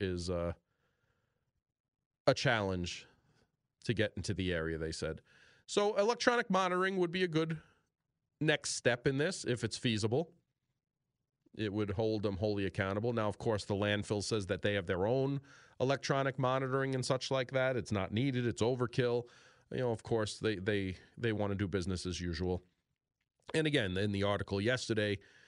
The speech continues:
the manager at the, uh, landfill basically said that the residents don't know what they're talking about. They po-, couldn't possibly be trained in knowing what odors are. Now, again, I've smelt the odors passing on the Casey Highway.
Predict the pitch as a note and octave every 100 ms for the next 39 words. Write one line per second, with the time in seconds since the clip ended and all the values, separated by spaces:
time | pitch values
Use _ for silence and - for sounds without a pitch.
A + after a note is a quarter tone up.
0 | - _ - G2+ G2+ G2+ F#2 G2 F#2+ F2
1 | G2 F#2+ F2+ F2 G2+ G2+ F#2 G#2 F2 A2
2 | G2 - F#2 - F2+ F2 - G#2 D#3 A2+
3 | F#2+ F2+ C3+ A#2 G#2 F#2+ F2+ D#2+ A2 G2
4 | F#2+ F2+ F#2+ F#2+ G2+ G2 F#2+ - - -
5 | _ - - G3 - G#3+ E3+ B2 - -
6 | G3 - A2 G2+ F#2+ - A2+ G2+ F#2+ F#2+
7 | G2 G2 F#2+ F#2+ - G2+ F#2+ E2+ E2+ C#2+
8 | - _ - - - - G3+ C#3+ B2 C#3+
9 | - D3 C#3 C#3 B2+ A#2+ A#2 - A#2 G#2+
10 | A#2 A2 G#2+ A#2 G#2+ G#2 F#2 G2+ G2 G#2
11 | G2+